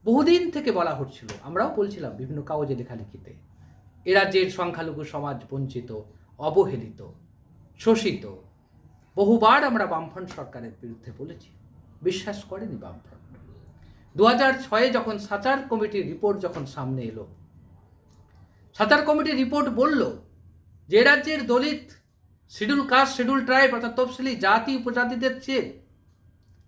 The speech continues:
এ রাজ্যের সংখ্যালঘুরা অনেকটাই পিছিয়ে। দু হাজার ছয়ের সাচার রিপোর্ট সামনে আসার পর প্রথমে অস্বীকার করলো বামফ্রন্ট, যেমন করেন বাম অস্বীকার করলো, তারপরে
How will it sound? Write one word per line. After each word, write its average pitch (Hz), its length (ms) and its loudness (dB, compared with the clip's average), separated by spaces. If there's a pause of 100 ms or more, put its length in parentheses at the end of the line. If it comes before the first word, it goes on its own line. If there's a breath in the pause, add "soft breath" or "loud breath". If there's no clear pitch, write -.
(200)
এ 175 80 -2
রাজ্যের 214 320 4
সংখ্যালঘুরা 202 640 -2
অনেকটাই 170 560 -4
পিছিয়ে। 135 380 -12 (1000)
দু 139 80 -4
হাজার 151 400 -4
ছয়ের 139 360 -2 (600)
সাচার 156 320 -4
রিপোর্ট 143 300 -8
সামনে 127 340 -8
আসার 113 220 -12 (120)
পর 110 180 -12 (640)
প্রথমে 294 300 2
অস্বীকার 320 400 0
করলো 294 260 -4
বামফ্রন্ট, 165 400 -6
যেমন 233 300 -4
করেন 190 240 -2 (120)
বাম 147 180 -10 (100)
অস্বীকার 139 380 -12
করলো, 107 300 -16 (1600)
তারপরে 185 520 2